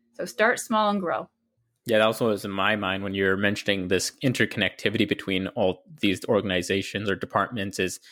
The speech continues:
Speaker 2: that's great for your <laughs> career too. It just, uh, you're getting a lot of visibility and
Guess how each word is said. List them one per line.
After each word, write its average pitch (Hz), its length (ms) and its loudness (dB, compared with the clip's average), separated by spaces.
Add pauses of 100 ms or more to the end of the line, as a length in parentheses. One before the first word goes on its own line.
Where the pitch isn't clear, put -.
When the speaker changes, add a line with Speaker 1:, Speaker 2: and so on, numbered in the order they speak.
(220)
Speaker 2:
that's - 140 -10
great 123 200 2
for - 80 -2
your 110 120 2
<laughs> - 0 -
career 120 400 2
too. 139 300 2
It 101 100 0
just, - 280 -6 (360)
uh, 110 100 4
you're 101 220 0
getting 107 240 0
a 101 60 0
lot 101 180 0
of 98 100 -2
visibility 98 640 0
and 95 200 -2